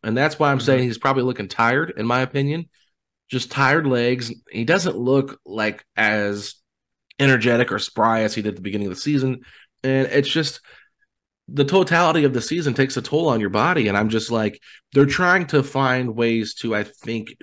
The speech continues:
Speaker 1: grow Mathurin to be more than just a scorer as well. Um,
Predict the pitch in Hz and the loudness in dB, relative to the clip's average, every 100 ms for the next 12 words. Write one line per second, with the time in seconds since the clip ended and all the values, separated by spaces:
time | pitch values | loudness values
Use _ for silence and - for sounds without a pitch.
0 | - 107 107 110 113 110 101 98 101 98 | -16 -8 -2 0 2 0 -2 -2 -4 -6
1 | 104 104 101 110 104 101 98 101 95 92 | -6 -4 -2 -2 0 -2 -2 -2 -4 -8
2 | - - 98 95 98 92 95 92 95 101 | -10 -4 -2 0 -2 -4 -6 -4 -6 -10
3 | - - - - - 92 90 82 - | -14 -20 -20 -20 -12 -6 -6 -6 -10